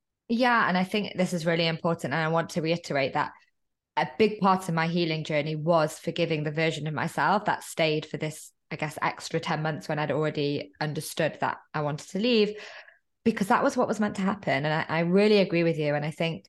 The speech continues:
if you are struggling with relationship anxiety and debating about whether to leave a relationship, in the grand scheme of life, there's no rush to cut and run the next day. Like, I really think that,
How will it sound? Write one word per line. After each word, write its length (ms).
if 240
you 100
are 240
struggling 460
with 100
relationship 500
anxiety 520
and 320
debating 560
about 180
whether 160
to 140
leave 160
a 60
relationship, 800
in 140
the 100
grand 440
scheme 280
of 140
life, 400
there's 160
no 140
rush 300
to 100
cut 300
and 120
run 240
the 80
next 240
day. 320
Like, 220
I 80
really 600
think 300
that, 240